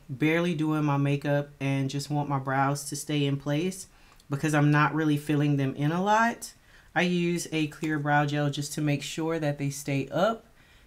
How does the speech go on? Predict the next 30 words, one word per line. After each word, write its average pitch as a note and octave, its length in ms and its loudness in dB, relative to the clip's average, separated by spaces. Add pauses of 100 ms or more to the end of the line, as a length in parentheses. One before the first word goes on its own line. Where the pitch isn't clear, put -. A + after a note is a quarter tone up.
and D3 140 2
they C#3+ 80 4
stay C#3+ 320 -2
in C3+ 240 -2
place. E3 500 -4
So C3+ 680 -2 (400)
one E3+ 180 4
of G3+ 60 4
my G3+ 100 4
favorites E3 560 0
is D3+ 380 0
the D3 160 -2
Anast-, C#3+ 480 -2 (100)
Anastasia E3 480 0
Beverly D3 400 0
Hills, E3+ 640 -2
and C#3+ 540 0 (880)
it A3 140 6
is A#3 120 4
kinda F#3 300 6
expensive. D#3+ 600 0
So D3+ 240 2
if C#3+ 100 2
I D3+ 80 4
could D3 140 -2
find E3 280 0
a E3 40 -4
cheaper D3+ 280 -4
option, D3+ 600 2
then C3 480 -2